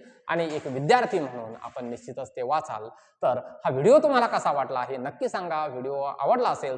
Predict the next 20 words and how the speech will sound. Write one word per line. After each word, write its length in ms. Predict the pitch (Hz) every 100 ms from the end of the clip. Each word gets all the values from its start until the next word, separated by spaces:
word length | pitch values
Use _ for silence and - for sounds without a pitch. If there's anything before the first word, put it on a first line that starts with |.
| 131
तर 120 | 120
लाईक 400 | 117 147 233 -
करा, 240 | 196 185 185 - - - _ _ _ _ _ _ _ _ _
मित्रमंडळींमध्ये 840 | 147 170 285 294 285 285 269 262 269
शेअर 260 | - 247 240
करायला 360 | 214 185 175
विसरू 280 | 156 139 143
नका 260 | 131 113 110 107 120 -
आणि 360 | 165 170 117 113 - _ -
असेच 340 | 151 285 269
नवनवीन 460 | 202 185 175 170 156
व्हिडिओ 300 | 135 127 120
पाहण्यासाठी 720 | 110 120 113 117 107 110 113 -
आपल्या 280 | - 233 226
चॅनलला 460 | 156 123 117 113 117 _ _ -
सबस्क्राईब 480 | 123 - - 202 208 -
सुद्धा 300 | 127 110 110 -
करून 240 | 117 117
ठेवा 280 | 120 143 165 - _ -
आणि 240 | 233 156